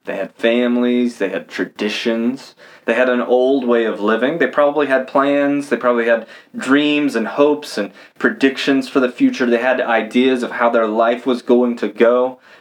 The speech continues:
They probably had addictions and coping mechanisms and sins they had kept alive for their entire lives. Uh, they had things that they were using to help them get through life, right? Like, they probably had ways of sort of self-care and self-help.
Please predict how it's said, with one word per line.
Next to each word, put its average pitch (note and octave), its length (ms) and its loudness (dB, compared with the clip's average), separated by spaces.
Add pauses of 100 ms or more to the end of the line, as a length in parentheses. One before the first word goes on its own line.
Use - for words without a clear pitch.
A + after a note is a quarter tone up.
They G3+ 80 0
probably F#3+ 300 0
had B2+ 240 0
addictions D#3 840 -4
and G2 260 -8
coping D#3 420 0
mechanisms C#3 680 0
and G2+ 220 -10
sins D3+ 440 -2
they B2 120 2
had G#2+ 200 -4
kept - 240 -2
alive A#2 380 2
for G#2 140 -2
their G#2 160 -2
entire A2+ 560 -2
lives. A#2+ 680 -2 (360)
Uh, A2+ 300 2
they B2+ 160 2
had C3 260 -4
things F3+ 320 0
that C#3+ 100 -2
they D3 100 2
were C#3 140 2
using A#2+ 600 0
to A2+ 120 -4
help B2+ 240 0
them A2 200 -2
get B2 220 2
through B2+ 500 0
life, G2+ 680 -2
right? G2 340 0
Like, G2 260 -4 (220)
they G#2+ 100 -10
probably C3+ 420 0
had A#2 240 0
ways A2+ 420 2
of F#2+ 140 -8
sort G#2+ 220 -2
of G2+ 140 -6 (180)
self-care A2+ 960 0
and F#2+ 160 -8
self-help. G#2 800 -2